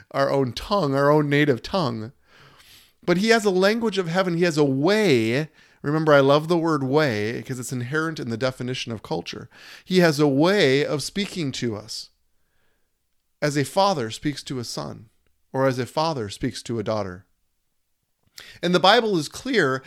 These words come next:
that he doesn't speak to us in a language of confusion. He speaks to us in a language of clarity.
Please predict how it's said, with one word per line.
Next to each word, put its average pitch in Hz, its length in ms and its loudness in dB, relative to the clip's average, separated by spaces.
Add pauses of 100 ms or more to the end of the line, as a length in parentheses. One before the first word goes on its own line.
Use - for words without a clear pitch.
(180)
that 170 120 0
he 196 120 -2
doesn't 202 360 0
speak 214 340 -6
to 170 200 0
us 151 140 0
in 156 60 -2
a 147 60 2
language 156 540 2
of 135 160 0
confusion. 127 800 -8 (240)
He 175 120 -6
speaks 202 360 -6
to 165 140 0
us 143 160 -2
in 143 60 -4
a 139 60 0
language 147 500 -2
of 123 120 -6
clarity. 143 600 -10